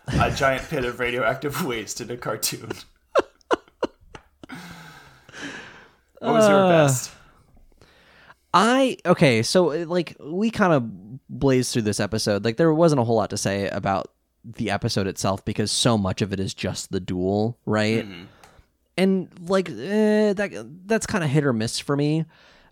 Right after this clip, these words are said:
Speaker 2: But the thing that I really did like about this episode is that it's proving that if somebody really does want to win a duel, all the tools are available to them.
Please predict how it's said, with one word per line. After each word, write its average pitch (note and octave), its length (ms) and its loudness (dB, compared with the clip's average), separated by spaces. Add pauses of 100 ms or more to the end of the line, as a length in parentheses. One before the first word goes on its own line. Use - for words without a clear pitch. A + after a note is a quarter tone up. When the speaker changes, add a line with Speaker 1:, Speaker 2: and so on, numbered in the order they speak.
Speaker 2:
But F#3 120 4
the F#3+ 80 0
thing C4+ 180 0
that D4 80 0
I G3 60 6
really A#2+ 440 2
did G2+ 400 -6
like G2+ 200 -2
about G2+ 260 -2
this G#2+ 140 -6
episode A2 640 -2 (120)
is A#2+ 240 -2
that A#2 180 -2
it's - 340 -6 (580)
proving G3+ 600 4
that C#3 100 4
if C3 140 0
somebody F3+ 360 2
really B2 680 0 (160)
does G2+ 500 -2
want F#2+ 380 -8
to A2 180 -4
win G2 380 -6
a F#2+ 140 -8
duel, G#2 680 -4 (840)
all G3 300 0
the E3 140 2
tools D#3+ 520 8
are A#2+ 120 4
available G#2+ 560 0
to - 160 -14
them. - 300 -16